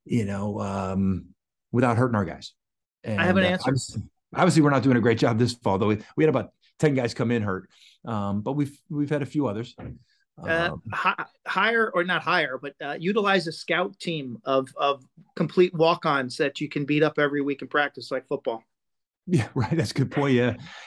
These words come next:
Speaker 1: You know, and, uh, um, yeah, get, get, as, as women's basketball teams, uh, and women's volleyball teams around the nation use men,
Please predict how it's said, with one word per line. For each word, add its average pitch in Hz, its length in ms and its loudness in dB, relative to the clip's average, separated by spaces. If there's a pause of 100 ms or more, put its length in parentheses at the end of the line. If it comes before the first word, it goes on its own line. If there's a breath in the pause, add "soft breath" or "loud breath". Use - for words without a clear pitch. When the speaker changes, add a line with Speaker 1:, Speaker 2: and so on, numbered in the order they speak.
(120)
Speaker 1:
You 123 100 6
know, 120 220 2
and, 110 240 2
uh, 113 260 0 (540 loud breath)
um, 107 400 0
yeah, 139 160 4
get, 131 180 0
get, 120 320 -2
as, 107 160 -4
as 113 200 -4
women's 120 320 0
basketball 110 420 -4
teams, 98 360 -4
uh, 101 300 -8
and 107 140 0
women's 113 220 2
volleyball 110 340 -2
teams 104 180 -4
around 107 140 -2
the 101 80 -2
nation 113 360 -2
use 101 200 -4
men, 101 320 -6